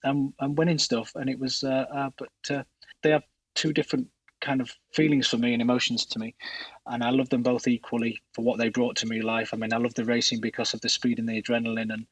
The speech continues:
just, it was just cool, you know. As a kid, having a motorcycle at school and all the rest of it, I got, I got, like, twenty new friends at school. I di-, I didn't have many friends until I got a motorbike. And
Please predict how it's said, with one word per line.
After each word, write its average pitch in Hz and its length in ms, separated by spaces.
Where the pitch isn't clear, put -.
just, - 320
it 131 160
was 120 80
just - 240
cool, 104 380
you 113 100
know. 113 120
As 113 100
a 123 60
kid, 127 420
having 120 220
a 120 40
motorcycle 120 540
at 113 100
school 123 320
and 113 80
all 117 80
the 117 80
rest 113 220
of 113 80
it, 107 100
I 117 60
got, 113 200
I 131 80
got, 120 140
like, 117 180
twenty 123 280
new 117 220
friends 117 480
at 107 80
school. 117 340
I 113 100
di-, 120 120
I 120 200
didn't 127 160
have 117 100
many 123 160
friends 131 240
until 110 180
I 101 60
got 110 100
a 107 80
motorbike. 117 480
And 113 80